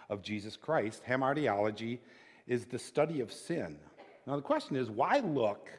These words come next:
at sin on, on the day where we're celebrating baptism? Well, let me give you a few reasons. Number one, baptism, we know, is an external show of something,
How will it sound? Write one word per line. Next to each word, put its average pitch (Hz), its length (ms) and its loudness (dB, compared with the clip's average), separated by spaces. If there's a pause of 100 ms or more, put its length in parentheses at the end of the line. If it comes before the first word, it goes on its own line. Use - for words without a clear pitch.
(880)
at 131 220 6
sin 110 720 2 (960)
on, 139 360 6
on 139 120 4
the 139 80 4
day 170 220 8
where 202 140 6
we're 139 120 2
celebrating 127 800 2 (180)
baptism? 110 680 0
Well, 190 100 -4
let 302 80 0
me 320 60 2
give 311 80 4
you 180 60 4
a - 20 -2
few - 220 -4
reasons. 107 500 -4
Number 254 180 0
one, 110 380 4 (640)
baptism, 156 640 4
we 156 140 2
know, 107 420 0 (460)
is 131 200 6
an 127 140 2 (100)
external 160 640 2
show 110 640 2
of 110 180 0
something, 123 540 -4